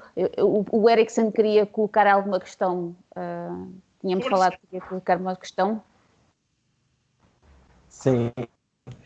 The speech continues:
Speaker 3: Aqui no grupo do Labirinte, a gente tem, é, no caso do, do, dois posicionamentos, acho que são mais comentários do que questão em si. É, no caso, aqui o colega do grupo pede, senhor José, que o senhor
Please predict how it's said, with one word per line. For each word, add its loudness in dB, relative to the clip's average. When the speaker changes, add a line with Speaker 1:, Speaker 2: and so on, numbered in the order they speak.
Speaker 3:
Aqui 4
no 6
grupo 4
do 2
Labirinte, 2
a -2
gente -8
tem, -2
é, 2
no 0
caso 0
do, 2
do, -2
dois 4
posicionamentos, -2
acho -2
que -14
são -6
mais -4
comentários -2
do 4
que -2
questão -2
em -4
si. -8
É, 4
no -4
caso, 2
aqui -4
o 0
colega 2
do -6
grupo -4
pede, -4
senhor -6
José, -2
que -8
o -8
senhor 0